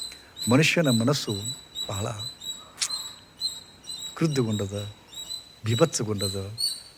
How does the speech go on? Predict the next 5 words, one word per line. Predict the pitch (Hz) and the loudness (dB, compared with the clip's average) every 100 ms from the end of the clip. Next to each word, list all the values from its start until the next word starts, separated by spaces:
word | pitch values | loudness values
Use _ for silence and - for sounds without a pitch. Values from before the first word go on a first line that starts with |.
| 101 | -4
ಆ | 107 | -2
ನಂತರ | 104 113 - 104 104 127 107 - - - - - - - - - - - - - - - - - - - - - - - - - - | -2 -4 -2 -2 -2 -6 -6 -6 -6 -12 -18 -6 -6 -6 -16 -20 -14 -14 -8 -4 -4 -6 -16 -12 -12 -10 -12 -14 -12 -14 -14 -12 4
ಏನ್ | 160 143 | 6 6
ಹೇಳ್ಬೇಕು? | 98 98 101 120 | 2 -2 -4 -6
ಹ್ಮ್? | 107 - - 156 | -10 -12 -6 -6